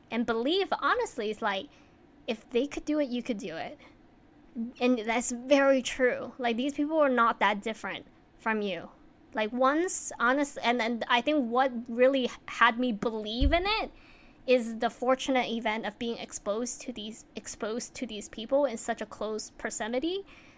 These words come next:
where I really feel like you know their worries, you know they're, they're just really like you. <laughs> Like, they go through the same doubts. Um, of course, there's gonna be things that you admire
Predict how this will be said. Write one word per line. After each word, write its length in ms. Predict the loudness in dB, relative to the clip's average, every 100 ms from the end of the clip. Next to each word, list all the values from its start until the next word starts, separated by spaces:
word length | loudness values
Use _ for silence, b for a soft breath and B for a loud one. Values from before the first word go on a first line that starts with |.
| B
where 160 | 0
I 80 | 0
really 340 | 0 0 0
feel 220 | 0 -2 0
like 300 | 0 0 -6 -18 _ -20 _
you 200 | -2 4
know 500 | 6 8 6 4 0
their 200 | 0 0
worries, 600 | 2 0 0 -2 -8 -8
you 140 | -6 0
know 320 | 2 4 2
they're, 320 | 0 -2 -2 B B B B
they're 160 | 6 6
just 260 | 6 4
really 380 | 2 4 6 6
like 260 | 4 0 0
you. 380 | 0 0 0 6
<laughs> 20 |
Like, 240 | 6 6
they 120 | 2
go 260 | 4 4 4
through 140 | 4
the 120 | 2 0
same 340 | 0 -2 -4
doubts. 600 | -2 2 2 0 -6 -10 B B B
Um, 180 | 2 2
of 100 | 0
course, 240 | 2 2 4
there's 220 | 0 2
gonna 180 | 0 0
be 120 | -6
things 300 | -4 -4 0
that 300 | 0 0 -2 B B B
you 260 | -8 0 0
admire 680 | 0 4 4 6 6 4